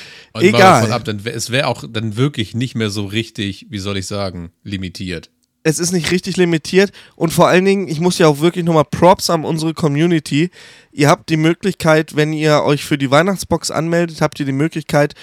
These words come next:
Speaker 2: uns eine Grußbotschaft dazulassen. Und das haben auch viele von euch benutzt und ich muss da wirklich sagen, da geht mir so ein bisschen die Blum-, Bluse auf, weil das, was wir da, ähm, von euch als Feedback bekommen haben,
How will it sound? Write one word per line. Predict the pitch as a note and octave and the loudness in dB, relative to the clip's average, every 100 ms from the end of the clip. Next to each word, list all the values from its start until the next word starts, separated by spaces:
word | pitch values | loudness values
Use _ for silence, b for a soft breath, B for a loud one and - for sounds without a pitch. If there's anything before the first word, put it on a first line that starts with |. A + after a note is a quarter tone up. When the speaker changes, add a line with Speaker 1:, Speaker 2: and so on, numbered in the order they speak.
| B B | B B
Speaker 2:
uns | - D#3+ - | -2 0 0
eine | D3+ | -2
Grußbotschaft | C3 D3+ E3 - D#3 D#3 - D3 C3 - - _ _ _ | -4 0 0 2 2 2 2 2 2 -4 -18 _ _ _
dazulassen. | B2+ C3 B2 - A#2+ G#2 - - B B B B | 0 0 2 -2 -4 -6 -10 -16 B B B B
Und | - | 0
das | E3 F#3 | 2 2
haben | G3+ | 2
auch | G3 | 0
viele | - A#3 A#3+ | -2 -2 -2
von | A3+ F#3+ | -2 0
euch | F#3+ - | -2 0
benutzt | F3 A3 - | 2 2 2
und | D#3+ | -6
ich | D#3 | -4
muss | E3+ E3+ | -2 -2
da | E3 | 0
wirklich | E3+ F3+ | 0 -4
sagen, | D3+ D#3+ F3 F#3 F3+ F#2 | 2 4 4 0 -8 -4
da | C#3+ | -2
geht | D#3+ E3 | -2 -2
mir | F3 | 0
so | E3+ | 0
ein | |
bisschen | D#3+ F#3+ F#3 | 0 -2 -4
die | |
Blum-, | D#3+ E3+ G#3 G3+ - | -4 -2 -2 -4 -6
Bluse | D#3 G#3 G3 B2 | -4 -2 0 2
auf, | B2+ F#3+ - B B B B | 4 2 -4 B B B B
weil | - D3+ E3 G#2+ | 2 4 2 -2
das, | B2+ E3 - | -2 -2 0
was | E3+ - | -4 -2
wir | E3+ E3 | -2 2
da, | E3 E3 E3+ E3 - | 4 6 4 2 -4
ähm, | - D#3 D#3 | -2 0 0
von | D#3 D#3+ | -2 -2
euch | C#3 E3+ | -2 -2
als | D3 - | -2 -4
Feedback | - C#4 - F3+ | -6 -4 -4 -4
bekommen | - D#3 G3+ G#3+ F3+ | -4 0 0 0 0
haben, | C3+ C#3+ E3+ | 0 -2 -6